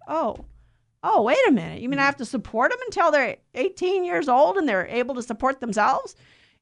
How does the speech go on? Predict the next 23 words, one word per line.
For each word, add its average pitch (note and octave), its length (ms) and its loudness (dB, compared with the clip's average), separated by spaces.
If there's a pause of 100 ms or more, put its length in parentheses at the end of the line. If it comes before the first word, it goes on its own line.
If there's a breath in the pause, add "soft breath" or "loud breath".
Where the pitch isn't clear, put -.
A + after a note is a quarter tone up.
(140)
Yeah, A#3 300 0 (360)
yeah. A3+ 280 -4 (100)
It, - 180 -6
it B3 200 -4
calls C#4+ 320 2
for D4 200 -4
sacrifice, C#4+ 720 -6 (300 loud breath)
but C#4+ 100 2
it's B3+ 160 2
beautiful C4 580 4
and G3 100 -2
it's F#3 140 -12
good. F#3+ 240 -4 (340 soft breath)
God F4 420 0
loves G3 340 0
us. C#4+ 340 0 (260 soft breath)
He F#4 160 2
shares F4+ 400 2
everything F4 480 0
he E4+ 140 4
made F4+ 320 0
with F4 180 -4
us. E3 520 -8